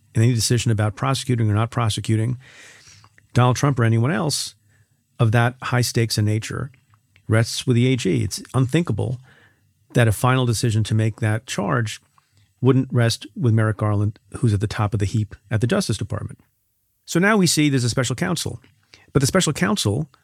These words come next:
unlike the independent counsel, is not completely separate and removed from the Justice Department. He still reports to Merrick Garland. Merrick Garland is still his supervisor. Merrick Garland, per the special counsel regulations,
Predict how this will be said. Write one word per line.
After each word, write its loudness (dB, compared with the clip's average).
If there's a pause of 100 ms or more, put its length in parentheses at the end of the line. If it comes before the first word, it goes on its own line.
(300)
unlike 4
the -2
independent 0
counsel, -2
is 0
not 0
completely -2
separate -2 (420)
and 4
removed 2
from 0
the 2
Justice -2
Department. -4
He 2
still -2
reports -2 (400)
to 2
Merrick 2
Garland. 0
Merrick 2
Garland -2 (460)
is 4
still 2
his 0
supervisor. -4 (460)
Merrick 2
Garland, -2 (560)
per 4
the 2
special 0
counsel -2
regulations, -2